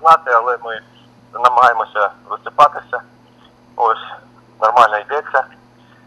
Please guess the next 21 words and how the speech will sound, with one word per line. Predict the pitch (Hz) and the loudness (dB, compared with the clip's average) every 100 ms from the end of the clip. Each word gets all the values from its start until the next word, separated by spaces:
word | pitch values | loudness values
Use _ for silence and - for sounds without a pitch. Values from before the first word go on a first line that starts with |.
| _ _ | _ _
Відчуття | 110 - - 127 | -20 -20 -4 -2
таке, | 120 - 120 - | -2 -4 -8 -6
що, | - 104 - - - - | -2 -2 -2 -10 -20 -18
ну, | 104 95 _ - | -14 -16 _ -18
скажімо | 98 98 | -8 -4
так, | 95 92 | -4 -4
дійдемо | 135 135 156 151 120 | -8 -2 0 2 0
однозначно. | 107 98 113 131 135 127 - - - - 120 | -2 2 2 2 -4 -8 -10 -20 -20 -16 -10
Їдемо | 120 110 | -2 -2
вчасно, | 98 135 131 - | 0 2 2 2
в | 104 | 0
п'ятницю | 127 120 117 - 107 | 0 -2 -6 -16 -8
плануємо | 107 113 101 | -6 -6 -10
бути | 104 120 110 - _ - - _ | -10 -12 -12 -14 _ -20 -20 _
в | 110 | -14
місті | 110 - - | -14 -16 -18
Києві | 120 107 98 92 - | -14 -10 -8 -8 -10
десь | 101 - _ - | -14 -16 _ -6
в | |
районі | 110 104 104 | -4 -2 -4
обіду, | 101 139 120 | -4 -8 -8